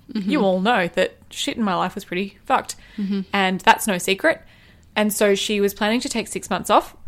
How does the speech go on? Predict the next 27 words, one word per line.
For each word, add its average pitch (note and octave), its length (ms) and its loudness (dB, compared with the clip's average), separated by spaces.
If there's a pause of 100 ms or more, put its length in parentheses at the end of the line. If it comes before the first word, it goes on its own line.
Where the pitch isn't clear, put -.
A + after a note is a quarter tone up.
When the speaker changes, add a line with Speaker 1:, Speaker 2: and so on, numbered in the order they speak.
(100)
Speaker 2:
and G3 160 2
she G3+ 120 -4
went F#3 160 0
through G3 300 2
a - 60 -2
really G3 180 0
horrible F#3 320 -2
time G3+ 180 -4
with F3 100 -4
her G3 60 -2
mental F3+ 280 -6
health, C#4+ 360 0 (100)
Speaker 1:
Mm-hmm. G3 200 8
Speaker 2:
and F#3+ 340 4
she - 160 0
was F#3+ 140 -2
actually G3 320 0
being, F#3 580 -2 (220)
she - 100 -4
was G#3 60 -2
getting F#3+ 200 4
death - 200 -6
threats, - 480 -2 (100)
and F#3 460 0
people F#3+ 240 -4
were F3+ 60 -4
saying, F3+ 360 0